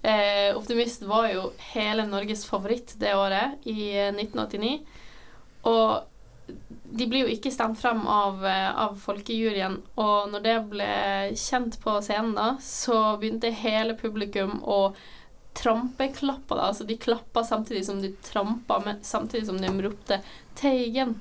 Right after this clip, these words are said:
Teigen, Teigen!" Eh, og så til slutt så kom jo Jahn Teigen, eh, løpende ut i salen da, for å motta publikums hyllest.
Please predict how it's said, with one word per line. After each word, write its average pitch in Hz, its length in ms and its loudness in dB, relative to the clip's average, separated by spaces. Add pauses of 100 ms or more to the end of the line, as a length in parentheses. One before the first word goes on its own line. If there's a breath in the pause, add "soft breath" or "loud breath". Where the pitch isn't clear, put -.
(140)
Teigen, 240 720 2
Teigen!" 247 640 2 (520 loud breath)
Eh, 208 520 2
og 226 80 2
så 254 120 -4
til 247 140 -2
slutt 247 220 0
så 233 120 0
kom 233 380 2
jo 190 400 2
Jahn 190 260 0
Teigen, 214 640 -2
eh, 202 200 0
løpende 208 520 0
ut 220 400 -2
i 220 60 0
salen 208 500 0
da, 226 140 2
for 233 180 -2
å 220 80 4
motta 214 500 0
publikums 208 500 -4
hyllest. 214 520 -2